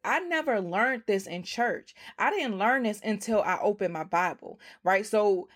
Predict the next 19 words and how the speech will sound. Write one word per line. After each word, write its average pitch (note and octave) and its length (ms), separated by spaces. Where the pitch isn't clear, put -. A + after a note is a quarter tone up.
I B3+ 160
was D4 160
studying B3+ 600
Acts B3 300
before G3 340
I G3 40
went G3+ 180
on F#3+ 80
maternity B3+ 540
leave, E3+ 360
and A#3 200
it C#4+ 140
was B3+ 220
just, - 460
it C#4 160
was B3 220
very, C4+ 720
I C4+ 140
love C4 360